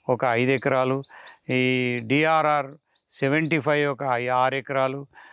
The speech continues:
డిఆర్ఆర్ సిక్స్టీ ఒక రెండు ఎకరాలు, ఇట్లా మనము, ఆ, డబ్ల్యూజీఎల్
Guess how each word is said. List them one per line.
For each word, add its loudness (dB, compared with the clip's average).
డిఆర్ఆర్ 2
సిక్స్టీ -8
ఒక -4
రెండు -2
ఎకరాలు, -2
ఇట్లా 0
మనము, 0
ఆ, 4
డబ్ల్యూజీఎల్ 0